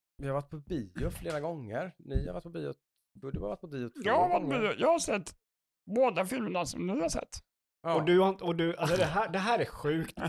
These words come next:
Speaker 3: Så vi har snackat om typ fyra spel.
Speaker 2: Ja.
Speaker 1: Mm.
Speaker 3: Varav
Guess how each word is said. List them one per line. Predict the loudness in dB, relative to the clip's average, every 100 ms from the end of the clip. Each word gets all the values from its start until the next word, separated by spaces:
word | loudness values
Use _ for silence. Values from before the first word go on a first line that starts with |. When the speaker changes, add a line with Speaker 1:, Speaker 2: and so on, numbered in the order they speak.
| -6 -10
Speaker 3:
Så | -6 -2
vi | 0 0
har |
snackat | 0 -2 -4 -4 -2
om | -2 -4 _ _ -16 -16 -6
typ | -4 -4 _ _ _ -8
fyra | -4 -2 -2
spel. | -4 -6 -4 -2 -2 -4 -6
Speaker 2:
Ja. | -2 0
Speaker 1:
Mm. | 0 -6 -12 -10
Speaker 3:
Varav | 0 2 2 -2